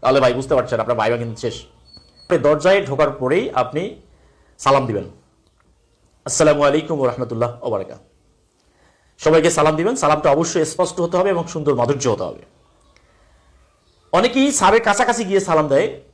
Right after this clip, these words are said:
এইটা, এটা একটা ম্যানার, কিন্তু এইটা প্রচলিত হাদিসের বিরুদ্ধে। আল্লাহ রসুল বলেছেন, "আসসালামু কাবলাল কালাম", কথার আগেই সালাম দিতে হবে, এটাই নিয়ম।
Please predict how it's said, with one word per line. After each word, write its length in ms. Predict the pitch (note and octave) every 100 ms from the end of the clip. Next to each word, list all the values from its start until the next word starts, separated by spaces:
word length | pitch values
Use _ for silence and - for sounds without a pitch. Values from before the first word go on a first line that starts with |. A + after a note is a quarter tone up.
| _ _ _ _ _ _ -
এইটা, 640 | A#3 G#3+ C4 C4+ D4 - - _ _ _ _ _ _ _
এটা 180 | G#3+ A#3
একটা 140 | C#4 A#3
ম্যানার, 260 | D#3+ D3+
কিন্তু 520 | D3+ E3+ E3+ C3 C3 -
এইটা 300 | C#3+ D3+ C#3+
প্রচলিত 500 | - G#3 A3 G3+ F#3 D3+ -
হাদিসের 420 | - D#3 G3+ F#3
বিরুদ্ধে। 440 | B2+ C3 A#2+ G#2 - - _ _ _ _ _ -
আল্লাহ 260 | D3+ F#3+ F#3+
রসুল 220 | F#3+ B3+
বলেছেন, 360 | A3+ G#3+ G#3 G3+
"আসসালামু 580 | F#3 - A3 B3 A3+ A3
কাবলাল 340 | G3+ G3 F#3
কালাম", 340 | E3+ D3+ G#2+ - - _ _ _ _ _
কথার 240 | F#3+ G#3+ A3+
আগেই 200 | G#3+ B3
সালাম 260 | F#3+ F#3
দিতে 160 | E3 D3+
হবে, 200 | A#2 C#3+
এটাই 160 | A3 F#3+
নিয়ম। 220 | F3+